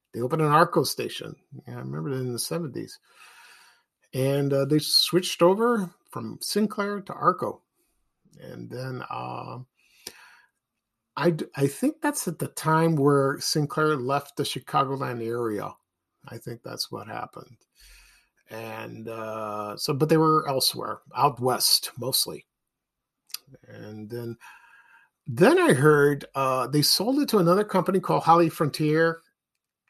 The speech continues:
and I don't know if they're gonna keep the name. I have no idea. You know, I'm not sure. Maybe. And, uh, you know, the, the di-, the Sinclair Dino, he's a very famous mascot,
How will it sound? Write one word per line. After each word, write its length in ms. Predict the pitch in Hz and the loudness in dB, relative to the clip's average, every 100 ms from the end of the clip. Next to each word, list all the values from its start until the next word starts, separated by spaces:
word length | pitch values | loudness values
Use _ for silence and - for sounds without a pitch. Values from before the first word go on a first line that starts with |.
| _ | _
and 480 | 135 151 156 151 151 | 0 2 2 0 -4
I 380 | 151 131 143 143 143 | -6 -4 -4 -4 -4
don't 200 | 180 208 | -4 -2
know 140 | 214 | -6
if 80 | 190 | -6
they're 100 | 180 | -6
gonna 140 | 165 | -4
keep 240 | 151 160 156 | -2 -4 -4
the 80 | |
name. 400 | 120 113 110 113 - _ _ _ _ | -6 -8 -10 -14 -20 _ _ _ _
I 120 | - 101 | -14 -14
have 140 | 98 | -14
no 200 | 104 117 | -14 -10
idea. 340 | 139 120 117 - - _ _ _ _ _ _ _ _ | -10 -10 -14 -18 -20 _ _ _ _ _ _ _ _
You 140 | - | -16
know, 280 | 110 117 117 | -14 -14 -14
I'm 140 | 120 120 | -14 -14
not 180 | 127 | -14
sure. 300 | - 123 117 - _ | -12 -10 -10 -12 _
Maybe. 420 | 120 127 113 98 _ _ _ _ _ _ _ _ - - - - - _ _ | -6 -4 -4 -10 _ _ _ _ _ _ _ _ -20 -20 -20 -20 -20 _ _
And, 440 | - 147 156 156 151 | -2 0 2 2 0
uh, 640 | 151 151 151 151 147 143 143 165 | 2 2 0 -2 -2 -6 -10 -8
you 140 | 175 | -4
know, 240 | 170 151 - | -2 -4 -4
the, 260 | 135 127 123 - | -2 -2 -2 -6
the 160 | 135 | -4
di-, 280 | 123 160 208 - | 0 2 0 -2
the 320 | 131 127 120 | -2 0 0
Sinclair 500 | - 220 220 165 123 _ | -2 0 2 0 -2 _
Dino, 600 | 127 123 143 196 240 214 _ _ _ _ _ _ | -8 -6 -4 -4 -6 -8 _ _ _ _ _ _
he's 220 | - 160 - | -10 -8 -2
a 20 | |
very 240 | 170 156 | 0 0
famous 400 | - 147 131 117 | -2 -4 -4 -6
mascot, 560 | 123 127 - 120 104 | -6 -8 -6 -6 -8